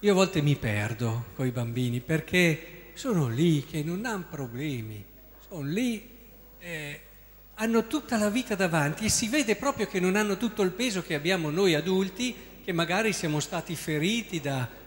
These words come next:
questa cosa, quell'altra sofferenza e che ce la portiamo dentro e che dopo quella non è più lo stesso il vivere, è un po' più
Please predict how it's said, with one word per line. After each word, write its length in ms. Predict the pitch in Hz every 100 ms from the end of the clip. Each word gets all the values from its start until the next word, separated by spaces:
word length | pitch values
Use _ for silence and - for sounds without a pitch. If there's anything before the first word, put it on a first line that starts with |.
| - -
questa 340 | 160 - 143
cosa, 420 | - 180 196 170
quell'altra 540 | - 143 135 143 139 135
sofferenza 840 | 156 - 151 147 190 196 - 190
e 120 | 175
che 120 | -
ce 140 | - 160
la 80 |
portiamo 500 | 151 160 147 165 151
dentro 1040 | 160 208 240 233 180 151 - - - - -
e 160 | 202 190
che 180 | 190 170
dopo 240 | 208 208
quella 360 | - 220 233 208
non 200 | 180 180
è 80 |
più 180 | 175 202
lo 140 | 190 180
stesso 480 | - 247 208 -
il 80 | 151
vivere, 460 | 139 165 139 131 135
è 20 |
un 120 | 156
po' 140 | 175 170
più 160 | 202